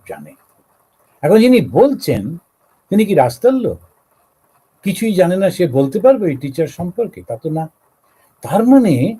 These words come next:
তিনি ওই টিচারের আরো উপরে। আজকাল সব হচ্ছে ওই রেটিং দেখে, এ হোটেলে গেলাম, কিরকম খেলাম টেলাম, একটু এদিক ওদিক হলো, রেটিংটা কমিয়ে দিলাম, <laughs> কিংবা একটু ভালো মনে হলো, আচ্ছা, দিলাম বাড়ি, এ-,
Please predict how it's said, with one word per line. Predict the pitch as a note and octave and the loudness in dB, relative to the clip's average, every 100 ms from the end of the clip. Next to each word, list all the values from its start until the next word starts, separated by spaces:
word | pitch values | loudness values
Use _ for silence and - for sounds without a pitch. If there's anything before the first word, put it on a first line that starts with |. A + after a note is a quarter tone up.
| _ _ _ - | _ _ _ -2
তিনি | A#3+ D4 | 4 4
ওই | C#4+ | 4
টিচারের | C4+ G3+ F3+ A#3 C4 C4+ G3+ C#3 - _ _ | 2 -4 0 2 4 2 0 -2 -10 _ _
আরো | - D#3 | -8 -2
উপরে। | D#3+ A2+ - D#2 - _ _ _ _ _ _ _ _ - | -2 -2 -8 -16 -16 _ _ _ _ _ _ _ _ -6
আজকাল | C#3+ - F#3 C#3 B2+ | -4 2 2 2 0
সব | D3+ D#3+ | -2 0
হচ্ছে | D#3+ D#3+ C#3 B2 D3+ _ _ _ - | 0 0 -2 -2 -4 _ _ _ -6
ওই | A#2 | -2
রেটিং | A2+ F#3 - F3 C3 G2+ | 2 0 0 0 0 -2
দেখে, | F2+ - - A#2 _ _ _ _ _ | -6 -8 -16 -16 _ _ _ _ _
এ | D#3 | 0
হোটেলে | C#3 D#3+ E3+ D#3+ | 0 2 2 2
গেলাম, | D3+ D3+ D3+ D3+ C#3 | 2 2 2 2 0
কিরকম | D3 C#3+ C3 C3+ | -2 -2 0 -2
খেলাম | C3 C3+ C#3 | -2 -2 -4
টেলাম, | C3 C3 C3+ | -4 -4 -4
একটু | B2+ - | -4 -6
এদিক | C3+ C3 | -4 -4
ওদিক | C3+ C3 B2 | -4 -4 0
হলো, | D#3+ D#3 - _ _ - | 2 2 0 _ _ -2
রেটিংটা | B2+ C3 C3+ C3+ | 0 0 0 -2
কমিয়ে | B2+ B2 G#2+ | 0 0 -2
দিলাম, | F2+ F2+ - - C3+ A#2 A#2 F3 | -6 -12 -16 -8 -8 -6 -12 -14
<laughs> | _ _ _ | _ _ _
কিংবা | G#3 F3+ D3+ | 0 2 2
একটু | A#2+ C#3+ | 0 -2
ভালো | B2 B2 C3+ | 0 0 0
মনে | C3 D3 | 0 0
হলো, | D3 E3 D#3+ | 0 2 0
আচ্ছা, | A#2+ A#2 | 0 -4
দিলাম | B2 C#3 B2+ | -2 -2 0
বাড়ি, | G#2+ F2 E2+ | -4 -6 -12
এ-, | - | -12